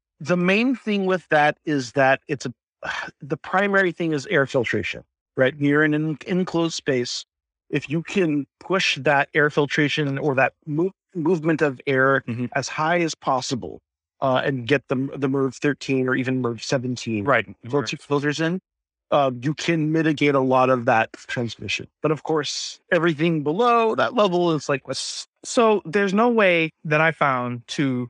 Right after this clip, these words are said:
Speaker 2: verify, you know, if they've got these new filters completely installed, um, or if they're installed up to whatever the code is. You know, um, do they put one in theater number seven over in the corner and theaters one through nineteen don't have 'em?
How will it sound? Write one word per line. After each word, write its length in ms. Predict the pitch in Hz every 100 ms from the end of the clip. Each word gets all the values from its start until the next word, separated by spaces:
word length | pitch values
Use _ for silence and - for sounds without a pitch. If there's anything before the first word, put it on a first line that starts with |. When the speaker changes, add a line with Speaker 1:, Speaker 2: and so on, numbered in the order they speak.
| -
Speaker 2:
verify, 800 | 117 147 147 127 110 107 101 98 - _ _ _ _ _ -
you 100 | 131
know, 240 | 120 110 110
if 200 | 131 -
they've 240 | 139 127 123
got 260 | 123 107
these 260 | 117 113 110
new 180 | 120 110
filters 580 | - 117 - 117 110 -
completely 640 | - 110 131 117 113 107
installed, 600 | 101 - 95 87 82 - _ _ _ _
um, 380 | 107 104 101 101
or 500 | - 113 110 107 104 107
if 120 | 120
they're 360 | - 113 110 107
installed 500 | 92 - 139 123 113
up 180 | 113 107
to 280 | - 123 110
whatever 360 | 104 110 107 107
the 120 | 98
code 380 | - 117 98 90
is. 280 | 85 82 - _ _ _ _
You 140 | 127 120
know, 300 | 101 92 92
um, 300 | 123 120 120 -
do 100 | 143
they 140 | 139
put 220 | 131 - 113
one 400 | 117 131 131 131
in 180 | 123
theater 400 | 113 123 127 127
number 240 | 120 117 104
seven 380 | - 127 127 110
over 200 | 113 110
in 60 |
the 80 | 107
corner 460 | - 131 127 123 -
and 180 | 117 113
theaters 400 | 131 123 117 107
one 180 | 113 123
through 180 | 120 117
nineteen 500 | 117 120 - 127 123
don't 220 | 123 123
have 180 | 127 127
'em? 140 | 127